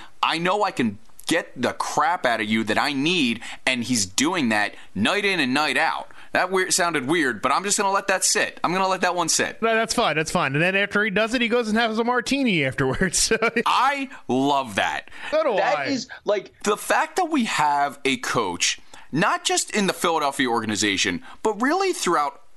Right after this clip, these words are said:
Speaker 1: all four sports. Oh, Joe Girardi's a little bit of a question mark. I think he's still pretty charismatic, obviously, when he was, uh, when I watched him out in New York. But, like, to have four coaches and five, if you include the, uh, Philadelphia Union, to have charisma,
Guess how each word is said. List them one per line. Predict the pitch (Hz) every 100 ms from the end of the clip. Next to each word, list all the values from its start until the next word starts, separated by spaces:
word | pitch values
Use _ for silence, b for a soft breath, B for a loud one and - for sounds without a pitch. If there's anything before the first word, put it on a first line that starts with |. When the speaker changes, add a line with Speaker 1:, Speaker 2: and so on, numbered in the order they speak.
| -
Speaker 1:
all | 143 165
four | - 143 131
sports. | - 120 90 131
Oh, | 139
Joe | 147 214
Girardi's | 226 170 160 151 135
a |
little | 123 131
bit | 123 123
of | 127 117
a |
question | 117 127 143
mark. | 131 127
I | 113
think | 123 135 127
he's | 123
still | - - 120 117 - B -
pretty | 170
charismatic, | 131 143 131 101 110 123 123
obviously, | 117 117 - 117
when | 110 113 117
he | 110
was, | 107 101
uh, | - 113 107 98 98 98
when | 110
I | 107
watched | 98 104 110
him | 117
out | 104 107
in | 101
New |
York. | 95 98 120 135 B B -
But, | 196
like, | 185 175
to | 180
have | 175 302 370
four | - - 165 175
coaches | - 143 135 - 104 92 B B B
and | 196 240
five, | - 170 156
if | 165 160
you | 151
include | 139 - 147 135
the, | 123 120
uh, | 117 113 107
Philadelphia | 104 135 131 127 113
Union, | 113 135 156 B B
to | 190
have | 170 - -
charisma, | - 127 107 139 135 175 180